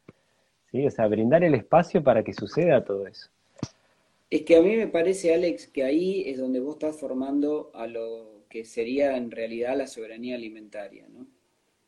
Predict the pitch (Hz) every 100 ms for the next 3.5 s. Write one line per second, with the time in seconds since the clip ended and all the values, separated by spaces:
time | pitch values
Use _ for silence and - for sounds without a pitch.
0 | _ _ 123 123 127 127 120 110 107 101
1 | - _ _ 135 131 127 127 131 131 135
2 | 156 143 127 - 135 127 120 151 160 175
3 | 170 160 160 160